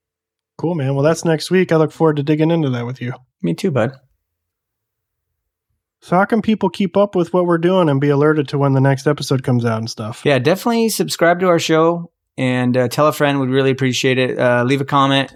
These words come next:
Speaker 2: uh, leave a review. And, uh, you can check us out over on Instagram at the Comic Book Lair. That's where we're posting everything that we got going on, from Book of the Weeks to just, like, stuff we're reading in between.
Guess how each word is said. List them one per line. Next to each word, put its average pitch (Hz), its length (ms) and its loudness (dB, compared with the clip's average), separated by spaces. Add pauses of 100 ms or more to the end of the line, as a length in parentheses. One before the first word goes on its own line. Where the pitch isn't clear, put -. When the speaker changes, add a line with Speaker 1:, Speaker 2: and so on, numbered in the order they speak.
(120)
Speaker 2:
uh, 120 320 0
leave 131 140 0
a 135 100 2
review. 127 540 2 (720)
And, 117 360 0
uh, 117 40 0
you 120 160 2
can 123 100 -2
check 135 180 0
us 139 120 0
out 131 120 4
over 127 280 4
on 117 60 -2
Instagram 127 440 0
at 113 60 -2
the 110 80 -4
Comic 123 300 0
Book 113 160 -4
Lair. 123 440 2
That's 113 160 -4
where 120 100 0
we're 117 120 0
posting 117 340 0
everything 117 400 0
that 110 160 -2
we 113 160 0
got 110 220 0
going 110 260 0
on, 113 320 2
from 104 480 -2
Book 110 160 -2
of 113 60 -2
the 107 80 2
Weeks 117 400 0
to 110 280 2
just, 113 220 -6
like, 139 140 0
stuff 151 200 0
we're 139 120 0
reading 135 240 2
in 127 100 2
between. 127 480 0